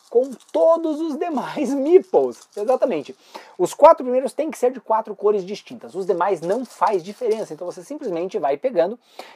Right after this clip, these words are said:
e colocando eles aqui numa fila de entrada,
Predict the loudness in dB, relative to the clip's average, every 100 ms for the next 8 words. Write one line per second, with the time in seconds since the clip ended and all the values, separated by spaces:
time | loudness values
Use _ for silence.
0 | _ -8 -2 -2 2 2 4 4 2 -2
1 | -6 -8 -6 -6 -4 -2 4 6 6 2
2 | 2 4 6 6 4 0